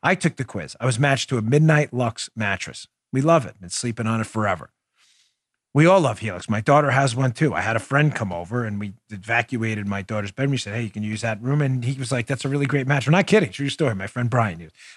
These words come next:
I said, "It's a Helix." So it was awarded the number one overall mattress pick of twenty twenty by G Q, Wired Magazine, and Apartment Therapy. Just go to helix sleep dot com slash Dan. Take their two-minute sleep quiz. That's all it takes. They'll match you to a customized mattress that'll give you the best sleep of your life.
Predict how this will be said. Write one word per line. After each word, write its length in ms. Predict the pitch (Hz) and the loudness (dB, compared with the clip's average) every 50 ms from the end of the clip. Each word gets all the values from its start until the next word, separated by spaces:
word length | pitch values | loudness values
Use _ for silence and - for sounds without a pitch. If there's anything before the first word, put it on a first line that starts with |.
| _ | _
I 60 | - 135 | 0 2
said, 120 | 120 160 | 4 4
"It's 80 | 160 190 | 6 8
a 40 | |
Helix." 340 | 180 233 247 180 120 - - _ _ - - - - - - - - - - - - _ _ _ _ - | 8 8 8 6 4 0 -10 _ _ -20 -20 -18 -18 -18 -18 -20 -20 -20 -20 -20 -20 _ _ _ _ 0
So 140 | - 175 | 4 4
it 180 | 165 180 202 196 | 4 6 6 6
was 140 | 190 180 143 | 6 6 6
awarded 300 | 170 185 185 185 170 147 | 6 6 6 6 6 6
the 60 | 160 | 6
number 200 | 165 185 196 202 | 6 8 6 6
one 160 | 190 190 185 | 6 6 8
overall 300 | 185 175 151 165 170 160 | 6 6 6 6 6 6
mattress 400 | 151 151 151 151 - - 139 - | 6 6 4 2 2 0 -2 0
pick 260 | - - 143 147 - | 2 2 2 2 2
of 80 | 143 107 | 0 -2
twenty 280 | - - 156 156 160 151 | 2 4 6 6 6 4
twenty 280 | - 147 151 151 151 143 | 4 4 6 6 6 6
by 160 | 131 123 117 | 4 2 2
G 220 | 113 - 165 180 | 4 4 4 4
Q, 240 | - - 170 175 170 | 6 6 6 8 8
Wired 260 | 156 135 127 131 123 | 8 6 6 6 6
Magazine, 460 | 127 156 185 208 190 170 160 190 190 | 6 6 6 6 6 6 6 6 6
and 160 | - - 147 151 | 6 4 4 4
Apartment 420 | 131 - 127 127 117 117 120 113 | 4 4 0 0 0 0 -2 0
Therapy. 340 | - 113 98 92 - 78 73 | 0 -2 -2 -2 -4 -8 -8
Just 180 | - - 147 - | -4 -2 2 6
go 100 | 196 170 | 6 6
to 80 | 156 | 6
helix 340 | 139 123 170 196 208 196 - - | 8 8 6 6 6 4 2 4
sleep 260 | - 180 180 165 - | 6 6 6 6 4
dot 160 | 151 127 117 | 2 2 2
com 220 | - 135 131 135 | 2 2 2 2
slash 280 | 135 - 143 127 127 - | 0 2 0 0 0 0
Dan. 220 | - 123 101 90 | 0 -2 -2 -2
Take 160 | - - 156 - | -2 -4 -2 0
their 100 | 185 165 | 0 0
two-minute 340 | - - 190 190 185 185 | 4 6 6 6 6 6
sleep 240 | - - 185 185 156 | 4 4 4 4 2
quiz. 180 | - - 90 90 | 2 -6 -8 -6
That's 140 | 98 - - | -4 -2 2
all 140 | 131 139 | 2 2
it 80 | 135 120 | 2 2
takes. 240 | - 90 98 - - | -2 -6 -6 -2 0
They'll 100 | 160 156 | 4 4
match 300 | 151 165 175 175 - - | 4 4 4 2 2 4
you 100 | 175 175 | 6 6
to 80 | 165 | 6
a 60 | 139 117 | 6 4
customized 520 | - 147 143 - - 151 139 143 127 113 | 4 2 2 2 2 2 4 4 4 2
mattress 360 | 127 117 107 - - 104 - _ - - - - _ - | 2 0 0 -2 -4 -8 -10 _ -18 -20 -20 -18 _ 0
that'll 180 | - 123 120 113 | 2 2 2 4
give 180 | 107 139 127 | 4 4 6
you 100 | 135 131 | 6 4
the 80 | 117 107 | 4 4
best 280 | 98 - 127 117 - | 2 2 2 2 2
sleep 240 | - - 123 113 - | 0 0 0 0 0
of 100 | 107 98 | -2 -4
your 120 | 104 98 95 | -4 -4 -4
life. 280 | 85 76 71 - _ | -6 -10 -12 -14 _